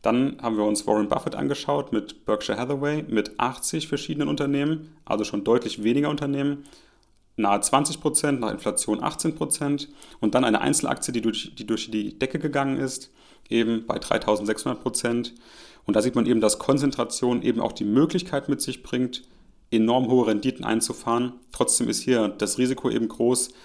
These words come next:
dass dieses eine Unternehmen auch ausfällt, oder auch das Risiko ist größer, dass achtzig Unternehmen ausfallen, bei, bei Berkshire Hathaway, anstatt dass zweitausend, dreitausend Unternehmen weltweit ausfallen. Das muss man natürlich auch dem Ganzen entgegenhalten. Drittens,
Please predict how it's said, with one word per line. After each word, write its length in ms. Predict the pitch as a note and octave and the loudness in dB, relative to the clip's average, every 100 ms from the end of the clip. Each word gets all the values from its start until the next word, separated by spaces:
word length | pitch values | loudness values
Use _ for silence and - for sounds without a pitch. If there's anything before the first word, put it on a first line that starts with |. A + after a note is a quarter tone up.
| - | -12
dass 140 | - G#2 | -8 -2
dieses 340 | A2+ G2+ G#2 | 0 0 -4
eine 220 | - A2 | 0 2
Unternehmen 440 | B2 B2 G#2+ A2 G#2+ | 2 2 2 2 2
auch 100 | - | 2
ausfällt, 560 | A#2+ A#2+ - C3+ B2+ | 2 2 0 -2 -2
oder 220 | A#2+ G#2+ G#2+ | 0 2 2
auch 80 | |
das 180 | G#2 F#2 | 0 0
Risiko 340 | A#2 A#2+ - A2+ | 0 -2 -2 -4
ist 140 | - | 0
größer, 340 | A#2 A#2 B2 A#2+ - | 0 0 -2 -6 -12
dass 220 | - - - | -6 -2 -2
achtzig 280 | - - | -4 -2
Unternehmen 400 | C3 B2+ A#2+ A#2+ | 0 0 0 0
ausfallen, 460 | - B2 B2 B2 A#2 | 0 0 0 0 0
bei, 80 | A2+ | 0
bei 260 | - G#2+ | 0 0
Berkshire 420 | G2+ A2 G#2 - G#2+ | 0 0 0 -2 -2
Hathaway, 420 | B2 A#2+ B2 A#2+ - - - - | -2 -2 -2 -4 -12 -20 -20 -6
anstatt 400 | - - A2+ A2+ | -4 2 2 2
dass 300 | A2 - - | 0 -2 -6
zweitausend, 640 | - A2+ A2 - G#2+ A2 - | -2 2 2 2 0 0 2
dreitausend 460 | A#2+ A#2+ A2 G#2 | 2 4 2 4
Unternehmen 480 | G#2 G2+ G2+ A2 G#2 | 2 2 2 2 2
weltweit 380 | G2+ F#2+ - - | -2 0 -4 -4
ausfallen. 540 | - - - - - - _ _ - | -4 -6 -6 -12 -12 -18 _ _ -2
Das 160 | G#2+ | 0
muss 120 | A#2+ A2+ | 0 2
man 100 | G#2+ | 0
natürlich 360 | G#2 G#2+ G2+ | 2 -2 2
auch 240 | A2 A2 - | 0 0 -2
dem 180 | A2+ | -2
Ganzen 260 | G#2+ G#2 A2 | 0 0 0
entgegenhalten. 720 | G2 A2+ G2 F#2+ F#2+ - - - _ _ - - - - - - - - - - - | 2 2 0 -2 -6 -8 -16 -18 _ _ -20 -20 -20 -20 -20 -20 -20 -20 -20 -20 -16
Drittens, 560 | - C3 F#3 G3+ - | 0 2 4 2 -2